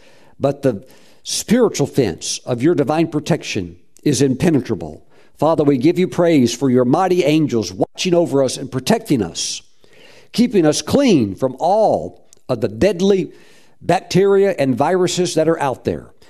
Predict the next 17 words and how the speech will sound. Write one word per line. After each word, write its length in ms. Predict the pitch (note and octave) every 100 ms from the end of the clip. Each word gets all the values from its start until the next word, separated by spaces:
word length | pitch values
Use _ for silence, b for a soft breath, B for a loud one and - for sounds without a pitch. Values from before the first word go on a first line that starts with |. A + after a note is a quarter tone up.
| b -
We 100 | B2
give 180 | D#3
you 120 | F3 -
praise 420 | D#3 D#3+ C#3 B2
in 140 | A2
Jesus' 460 | G#2 G#3 G3+ A#2+ -
great 220 | D#3+ F3
name. 420 | C#3 E3 F2+ C#2+ - - - - - -
Amen, 640 | G#2 G3 E3+ F#3 G2 D2 - - - - - -
and 160 | E3 F#3
amen. 440 | E3 C3+ A2+ C#2+ - _
Let's 260 | D#3 - D3+
receive 440 | C3 - F2+ -
the 80 | G2+
body 340 | C3 D#3+ B2
of 100 | G#2
Jesus. 600 | - G2+ F2 D#2 - -